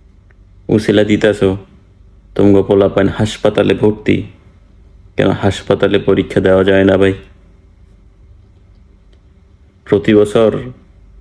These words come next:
শয়ে শয়ে পোলাপাইন হাসপাতালে বসে বসে পরীক্ষা দেয়, তো তোমগো কোটা লাগবে কেন? অটো পাস লাগবে কেন? ফাইজলামি পাইছো?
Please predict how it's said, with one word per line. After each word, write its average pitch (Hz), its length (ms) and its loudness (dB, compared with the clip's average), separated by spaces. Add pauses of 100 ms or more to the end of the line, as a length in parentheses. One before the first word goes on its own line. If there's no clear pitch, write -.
(420)
শয়ে 101 300 2
শয়ে 104 220 0
পোলাপাইন 98 400 2
হাসপাতালে 107 600 -2
বসে 95 240 0
বসে 98 200 -2
পরীক্ষা 95 420 -2
দেয়, 87 180 -2 (1300)
তো - 100 -2 (120)
তোমগো 104 380 4
কোটা 101 300 0
লাগবে 98 300 2
কেন? 98 180 2 (1400)
অটো 101 220 0
পাস 110 240 0
লাগবে 101 300 2
কেন? 95 160 0 (580)
ফাইজলামি 101 480 2
পাইছো? 113 320 0